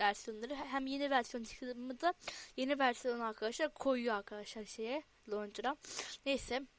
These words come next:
Ha, bu, buraya tıklayıp mesela indiriyorsunuz arkadaşlar. İndirme işlemini biliyorsunuz tabii. Kurma işlemini de biliyorsunuzdur arkadaşlar. Yani o kadar da anlatmaya gerek yok bence. Burada indiriyorsunuz. Normal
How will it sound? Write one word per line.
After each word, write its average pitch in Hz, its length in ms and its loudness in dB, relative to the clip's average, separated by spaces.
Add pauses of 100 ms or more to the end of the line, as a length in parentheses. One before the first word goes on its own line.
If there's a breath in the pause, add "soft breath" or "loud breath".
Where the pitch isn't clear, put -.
(1040)
Ha, 285 300 0
bu, 269 200 -4
buraya 285 180 4
tıklayıp - 420 -6
mesela 254 300 -6
indiriyorsunuz 254 720 -4
arkadaşlar. 226 380 -6
İndirme 233 440 -4 (380 loud breath)
işlemini 226 540 -4
biliyorsunuz 220 540 0
tabii. 240 180 -12
Kurma 302 300 0
işlemini 311 320 2
de 262 120 2
biliyorsunuzdur 208 500 -4
arkadaşlar. 214 460 -4
Yani 226 140 -2
o 220 40 -6
kadar 226 240 2
da 233 100 0 (480 loud breath)
anlatmaya 240 540 0
gerek 247 360 2
yok 262 180 -4
bence. 208 460 -2 (1040 loud breath)
Burada 285 180 -2
indiriyorsunuz. 254 840 -4 (160)
Normal 247 300 -2